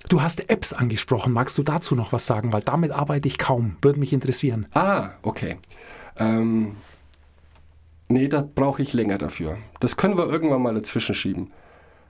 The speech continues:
Speaker 2: Einen Hack habe ich noch, wie alle Hacks geklaut, natürlich schamlos, auch von David Allen,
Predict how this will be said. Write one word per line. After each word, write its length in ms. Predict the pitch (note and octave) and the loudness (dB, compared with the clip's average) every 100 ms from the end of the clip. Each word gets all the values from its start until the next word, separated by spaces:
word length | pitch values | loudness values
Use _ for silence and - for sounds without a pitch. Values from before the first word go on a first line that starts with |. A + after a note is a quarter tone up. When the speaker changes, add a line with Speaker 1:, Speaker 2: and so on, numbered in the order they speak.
| - - | -10 0
Speaker 2:
Einen 380 | C3+ F3 E3+ | 2 2 2
Hack 240 | D3 D#3+ - | 2 0 0
habe 300 | C3+ D3 D#3+ | 2 2 0
ich 340 | - D3 - | -2 -4 2
noch, 460 | C3 D#3 E3 - - - - - - - - - - - - _ - - - | 2 2 0 -12 -14 -18 -20 -20 -20 -20 -20 -20 -20 -20 -20 _ -20 -20 -6
wie 220 | A2 A#2+ D2 | 0 2 2
alle 220 | A2 A#2+ | 2 2
Hacks 300 | C#3+ C#3+ - | 0 -4 -4
geklaut, 540 | - - G2+ D#3 - - - | -4 0 0 0 -4 -14 -4
natürlich 400 | G#2+ B2 C#3+ D3 | -2 0 -2 -2
schamlos, 540 | A2 B2+ F3 G3 - - - - - - - | 0 0 0 -4 -8 -18 -20 -20 -20 -8 2
auch 180 | C#3 | 2
von 160 | C#3+ E3+ | 4 2
David 280 | D#3+ D#3+ D#3+ | 2 0 0
Allen, 440 | D#3 F#3 G3+ G3+ | 0 2 0 -4